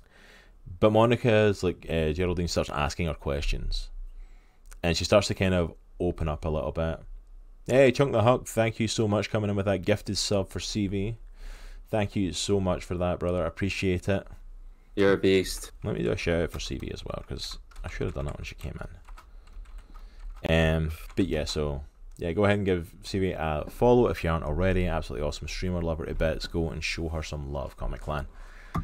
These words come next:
Speaker 1: Um, but yeah, so we get the Geraldine kind of asking about her family, and we get the first real mention of the fact that she had a twin brother herself.
Speaker 2: Mm-hmm.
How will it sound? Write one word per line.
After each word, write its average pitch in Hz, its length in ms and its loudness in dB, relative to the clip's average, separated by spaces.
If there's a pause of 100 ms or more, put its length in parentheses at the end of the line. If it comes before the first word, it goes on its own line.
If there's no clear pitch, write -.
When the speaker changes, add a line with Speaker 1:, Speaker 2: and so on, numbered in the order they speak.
(400)
Speaker 1:
Um, 85 500 4
but 117 140 2
yeah, 110 120 8
so - 140 0
we 107 80 2
get 123 280 4
the 87 460 2 (1600)
Geraldine 113 360 6
kind 101 140 2
of 82 140 -2
asking 76 540 -2 (140)
about 82 200 -2
her 78 80 -2
family, 73 400 -4
and 95 60 -2
we 98 60 4
get 107 120 4
the 101 60 0
first - 360 4 (100)
real 95 300 2
mention 85 460 -2
of 78 60 -4
the 80 80 -6
fact 80 260 -2
that 76 100 -8
she 80 260 -8
had 78 220 -4
a 73 60 -4
twin 76 340 -6
brother 71 300 -6
herself. 71 640 -6
Speaker 2:
Mm-hmm. 98 300 -8